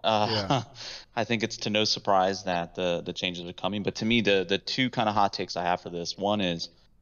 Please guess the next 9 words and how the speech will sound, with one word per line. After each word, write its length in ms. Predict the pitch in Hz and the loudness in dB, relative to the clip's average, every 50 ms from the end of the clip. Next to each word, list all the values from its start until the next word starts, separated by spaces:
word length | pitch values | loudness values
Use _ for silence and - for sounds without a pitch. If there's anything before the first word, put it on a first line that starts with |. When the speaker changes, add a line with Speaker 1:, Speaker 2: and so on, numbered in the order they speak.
| _ | _
Speaker 1:
this 200 | - 123 120 - 123 | -2 0 0 2 0
is 80 | 110 | 0
the 160 | 92 110 107 104 | 2 2 4 4
absolute 420 | 104 101 - - - 107 104 90 | 4 4 2 0 -4 -4 -4 -2
Hail 220 | 87 101 101 101 | 0 2 2 2
Mary, 400 | 92 92 90 87 87 90 95 92 | 2 2 0 0 0 0 0 0
I 40 | 92 | -2
think, 260 | 90 - 92 90 87 | -2 -4 -6 -6 -6
for 440 | - - 90 87 87 87 85 85 - | -8 -6 -4 -4 -2 -2 -2 -4 -4